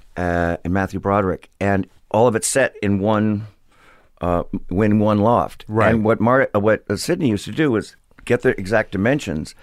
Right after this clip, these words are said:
Speaker 1: and put it out on tape. And he'd rehearse with the actors, and he'd get the props that they're gonna do, and, uh, and he'd rehearse for, like, a week. Now there's no time to do any of that stuff, and,
Speaker 2: Mm-hmm.
Speaker 1: and there's no money and anything. But at that
Speaker 2: Right.
Speaker 1: time,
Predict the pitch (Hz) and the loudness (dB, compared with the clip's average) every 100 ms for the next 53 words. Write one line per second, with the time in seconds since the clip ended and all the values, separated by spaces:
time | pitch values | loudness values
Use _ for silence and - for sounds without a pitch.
0 | - - - - 107 104 135 127 113 107 | -20 -20 -20 -4 -4 0 2 4 4 2
1 | 92 90 135 123 87 - - - - 110 | 0 -2 -2 -2 -2 -10 -20 -14 -4 0
2 | 113 104 110 139 127 101 95 87 - 123 | 0 0 0 0 0 0 2 2 0 -2
3 | 110 107 113 - 98 110 107 - - 98 | 0 2 0 -2 -4 0 0 0 -4 -4
4 | 87 92 82 82 92 - - 101 104 104 | -2 -4 -2 -2 -4 -6 -4 -2 -2 -4
5 | - - - - - - _ _ 98 104 | -8 -18 -20 -20 -20 -20 _ _ 2 4
6 | 101 101 98 - - 113 117 123 120 156 | 4 4 2 -2 0 2 2 2 2 0
7 | - 117 107 107 117 160 - - _ _ | 0 0 0 0 0 0 -2 -12 _ _
8 | _ _ _ _ _ - 95 107 107 92 | _ _ _ _ _ -8 -2 2 2 2
9 | 76 90 80 80 73 71 107 104 80 73 | 2 0 0 -2 -2 -2 0 2 0 -2
10 | 65 58 - 53 73 - - 104 98 85 | -4 -6 -8 -6 -6 -6 -2 0 0 -2
11 | 80 80 87 78 80 87 80 76 78 80 | -4 -4 -2 -2 0 0 0 -2 -2 -4
12 | 78 87 98 85 101 95 87 87 87 95 | -4 -4 -2 -2 0 0 2 0 0 -2